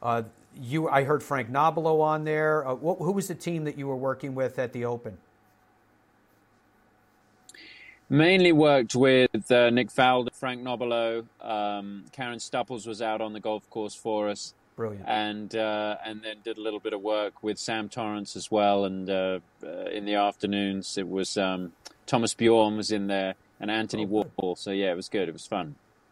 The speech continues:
Speaker 1: That is awesome. Did you get, I'm just curious, did you have any time to really spend at your home in London, or have you just been constantly on the move?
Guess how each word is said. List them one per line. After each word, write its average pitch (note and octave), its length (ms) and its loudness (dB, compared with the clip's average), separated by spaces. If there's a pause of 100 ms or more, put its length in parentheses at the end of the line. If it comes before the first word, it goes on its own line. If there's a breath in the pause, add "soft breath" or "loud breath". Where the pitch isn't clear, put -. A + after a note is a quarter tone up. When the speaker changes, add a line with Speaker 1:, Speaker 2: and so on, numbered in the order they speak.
Speaker 1:
That D#3 160 -2
is C#3 120 -4
awesome. D3+ 240 -2
Did B2+ 220 -8
you F3 120 -4
get, F3 300 -2
I'm D3+ 140 -6
just D3+ 180 -6
curious, D#3+ 300 0
did C3 80 -12
you C#3 80 -2
have D3 160 0
any D#3+ 140 -8
time D#3 320 -4
to D3+ 60 -2
really D3 160 -2
spend D3 360 -6
at C#3+ 60 -6
your C3 160 -6
home D3 340 -8
in B2+ 160 -10
London, E3+ 400 -4
or C3 320 0
have B2 200 -6
you C3+ 120 -8
just C3+ 260 -10
been B2+ 160 -8
constantly B2 560 -6
on A#2 140 -8
the A2 60 -10
move? A2+ 340 -10